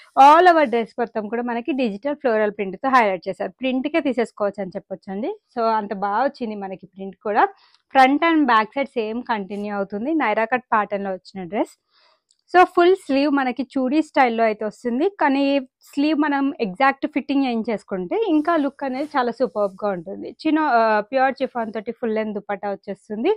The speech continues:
And బాటమ్ విషయానికి వస్తే సెల్ఫ్ కలర్ తోటి ఈ విధంగా స్ట్రెయిట్ కట్ బాటమ్ ప్యాంట్ తీసుకున్నాం. So, ప్రైజెస్ అయితే చాలా బెస్ట్ ప్రైస్ అండి. So, మీరు కావాలంటే కంపేర్ చేసుకొని మరీ పర్చేస్ చేయొచ్చు.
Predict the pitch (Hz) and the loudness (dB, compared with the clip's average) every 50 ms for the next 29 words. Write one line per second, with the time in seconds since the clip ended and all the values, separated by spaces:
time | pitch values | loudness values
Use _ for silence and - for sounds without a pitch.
0 | - _ _ _ _ - _ _ - 240 247 240 233 208 226 220 220 226 220 220 | -2 _ _ _ _ -20 _ _ -2 0 2 2 4 4 4 4 4 2 -2 -4
1 | 220 214 - - 220 214 214 202 220 214 - - 453 - - 330 277 240 - _ | -6 -6 -4 -4 -4 -4 -4 -6 -8 -8 -8 -12 -8 -2 0 0 0 0 -4 _
2 | - 214 202 190 175 - 202 208 - 269 220 208 185 196 226 294 349 - - 285 | -6 -6 -6 -6 -8 -10 -10 -10 -8 -6 -6 -4 -4 -4 -4 -6 -6 -2 0 0
3 | 226 208 214 - 208 190 175 202 185 175 - 202 185 202 190 196 202 202 254 233 | 0 0 -2 -4 -6 -2 -2 -2 -2 -2 -6 -8 -6 -6 -6 -6 -6 -8 -8 -10
4 | - - 190 185 - _ _ _ _ - _ _ _ _ 302 269 - 262 247 226 | -10 -12 -14 -14 -14 _ _ _ _ -20 _ _ _ _ -2 0 4 4 4 4
5 | 220 220 254 254 277 262 247 - 294 302 302 - 226 202 202 208 226 247 220 226 | 4 2 0 -2 -2 -4 -4 -4 -8 -6 -2 0 2 4 4 4 4 4 2 0
6 | 208 - - - 214 208 196 202 196 185 196 240 294 302 - 285 247 220 226 220 | -2 -2 -4 -2 -2 0 0 -2 -4 -2 -2 -4 -4 -2 -2 -2 -2 -2 -4 -4
7 | 220 226 202 190 196 202 208 220 208 226 247 233 240 220 202 202 202 226 226 226 | -2 0 2 2 2 0 -2 -2 -4 -4 -4 -2 -2 -2 -2 -2 0 0 0 0
8 | 226 - 240 220 - - 233 214 208 208 220 262 247 - 226 208 202 208 226 220 | 0 -2 -2 -4 -2 -4 -6 -4 -2 -2 -2 -2 0 0 0 0 0 0 -4 -6
9 | 208 _ - 208 202 208 - 285 | -6 _ -4 -2 -2 -2 -2 -4